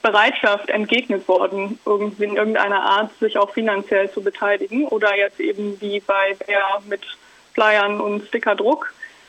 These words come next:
Prinzipiell ist das Ganze allerdings erstmal, äh, kostenlos in der Nutzung für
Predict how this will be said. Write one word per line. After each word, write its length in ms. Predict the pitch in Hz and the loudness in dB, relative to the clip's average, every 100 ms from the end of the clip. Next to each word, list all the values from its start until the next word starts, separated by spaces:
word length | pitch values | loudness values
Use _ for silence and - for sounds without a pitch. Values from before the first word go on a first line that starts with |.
| - _ _ _ _ _ _ _ - | -20 _ _ _ _ _ _ _ 0
Prinzipiell 680 | 247 294 330 262 277 262 339 | 4 4 4 2 4 4 4
ist 100 | 277 | 2
das 120 | 262 | 2
Ganze 300 | 240 254 254 | 2 4 2
allerdings 480 | 233 226 233 233 226 | 4 2 2 -2 0
erstmal, 580 | 214 226 - 226 214 220 | 0 0 2 4 6 4
äh, 280 | 214 214 | 4 2
kostenlos 640 | 214 240 240 233 220 220 220 | 2 -2 0 2 4 2 2
in 160 | 226 220 | 0 2
der 100 | 214 | 2
Nutzung 500 | 214 214 220 208 208 | 2 -2 -2 -2 -4
für 520 | - 214 202 190 | -2 2 4 2